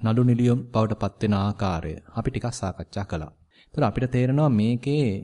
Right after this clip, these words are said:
එක්තරා අන්දමකින් ආස්වාදයක් තිබුණත් මේ තුලම අපි පුදුමාකාර අන්දමින් අසරණ ගතියකුත් තියෙනවා.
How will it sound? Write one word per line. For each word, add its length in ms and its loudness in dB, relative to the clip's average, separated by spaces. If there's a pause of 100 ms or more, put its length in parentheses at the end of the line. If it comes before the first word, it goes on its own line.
(100)
එක්තරා 420 -2
අන්දමකින් 540 2
ආස්වාදයක් 720 0
තිබුණත් 460 2 (680)
මේ 160 4
තුලම 320 0
අපි 260 0
පුදුමාකාර 680 0
අන්දමින් 400 2
අසරණ 400 2
ගතියකුත් 440 -2
තියෙනවා. 360 -4